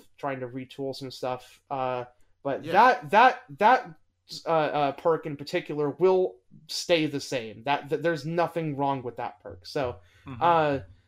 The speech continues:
Speaker 1: yeah, so, so you can do that, and, uh, uh, uh, it would be much appreciated, and it'll make the show, uh, even bigger, more ambitious,
Speaker 2: Oh, yeah.
Speaker 1: and we have a couple ideas we've been kicking around.
Speaker 2: Oh, y-, oh, yeah,
Speaker 1: Uh,
Speaker 2: we're,
Speaker 1: that,
Speaker 2: we're,
Speaker 1: that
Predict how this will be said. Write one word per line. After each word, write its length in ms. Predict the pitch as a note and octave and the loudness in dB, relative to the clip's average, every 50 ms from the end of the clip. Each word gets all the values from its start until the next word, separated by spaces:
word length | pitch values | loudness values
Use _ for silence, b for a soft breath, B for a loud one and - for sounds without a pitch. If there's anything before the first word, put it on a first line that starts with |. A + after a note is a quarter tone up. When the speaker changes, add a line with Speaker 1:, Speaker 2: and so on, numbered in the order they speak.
| b b b b b b b b b b b b b b b _ B B B B B B B B B B | b b b b b b b b b b b b b b b _ B B B B B B B B B B
Speaker 1:
yeah, 240 | - A3 C4 A3 F3 | -2 0 2 2 2
so, 200 | - - G3 F#3+ | 0 -2 -4 -2
so 120 | - - F#3+ | -2 -2 -4
you 100 | G3+ G3+ | -4 -4
can 120 | - G3+ | -6 -4
do 140 | F#3 G3 F#3 | -4 -4 -2
that, 220 | F3+ G3 A3+ B3 A3+ | 0 0 0 2 2
and, 240 | G3 F3+ E3+ D#3 | 0 0 0 0
uh, 200 | D#3+ D3+ D3 C#3+ - | 0 0 0 0 0
uh, 40 | - D3+ D3 C#3+ A2+ B2+ D3 D3 C#3+ | 0 0 0 0 0 0 0 0 2
uh, 40 | C3 A#2+ | 0 0
it 60 | C#3+ | -2
would 140 | C#3 C3+ C3+ | -4 -4 -6
be 100 | C#3+ C#3 | -6 -4
much 200 | D3 C#3+ C#3+ - | -4 -6 -8 -10
appreciated, 600 | C3+ - C#3 C#3+ C#3 - - D3+ D#3 D#3+ E3 D3+ | -14 -12 -10 -10 -10 -6 -6 -4 -4 -4 -6 -8
and 80 | C#3 C3+ | -8 -8
it'll 160 | C3 B2+ B2+ | -8 -8 -6
make 200 | C3+ C3 B2+ - | -8 -8 -8 -10
the 40 | C3+ | -16
show, 440 | - - C#3 C3 C3 B2+ B2 B2+ - _ _ - | -10 -4 -2 -2 -2 -2 -4 -6 -12 _ _ -12
uh, 360 | - C3 B2+ B2 A#2 A2+ A#2 A#2 _ _ _ _ _ | -8 -6 -6 -4 -4 -6 -8 -10 _ _ _ _ _
even 420 | - C3+ C3+ B2+ B2+ B2 A#2+ A#2+ A#2+ _ - | -12 -10 -10 -8 -10 -12 -12 -16 -12 _ -2
bigger, 440 | D#3 D#3+ D#3 D#3+ D3+ D3+ D3 D3 | -2 0 0 0 0 0 0 -2
more 220 | C#3+ C3+ B2 A2+ A2+ | -4 -6 -8 -10 -10
ambitious, 540 | A2+ A2+ D#3 F3 E3+ - - D#3+ D#3+ D#3+ - | -6 -2 0 0 0 0 0 -2 -2 -2 -2
Speaker 2:
Oh, 20 | |
yeah. 40 | - | -6
Speaker 1:
and 80 | C3 C3 | -8 -6
we 100 | - - | -6 -4
have 300 | - G#3+ D#4 F#4+ F#4 D#4 | -2 0 0 2 2 0
a 40 | A3+ | -2
couple 400 | - - D#4 F#4 F#4 F4+ C4+ F3+ | 0 2 0 0 0 0 0 0
ideas 460 | D3+ C3 B2+ C3 C3 B2+ B2+ A#2+ C3 | 2 0 0 -2 -2 -2 -2 -4 -8
we've 120 | C3 B2 | -12 -12
been 180 | - A#2+ A#2+ A#2 _ | -10 -12 -12 -12 _
kicking 360 | - A3+ A#3 A3+ - C#3 B2+ | -4 -4 -4 -4 -4 -8 -6
around. 580 | A#2+ A#2 A#2 A#2 A2+ A#2 A#2 A#2+ B2 C3+ - _ _ _ - | -6 -8 -8 -10 -8 -8 -8 -8 -10 -12 -14 _ _ _ -12
Speaker 2:
Oh, 60 | A#2 | -10
y-, 80 | C#3+ F3+ | -8 -6
oh, 40 | E3+ | -4
yeah, 260 | C#3 C#3+ C#3+ C3+ C3 C3 B2+ B2+ B2+ B2 | -2 0 0 0 0 0 0 0 0 -2
Speaker 1:
Uh, 40 | A#2+ | -2
Speaker 2:
we're, 100 | C3+ D3+ | -2 -2
Speaker 1:
that, 180 | D3+ D3 - | -2 -2 0
Speaker 2:
we're, 60 | - C#3+ | 0 0
Speaker 1:
that 160 | D#3 D3+ | 2 2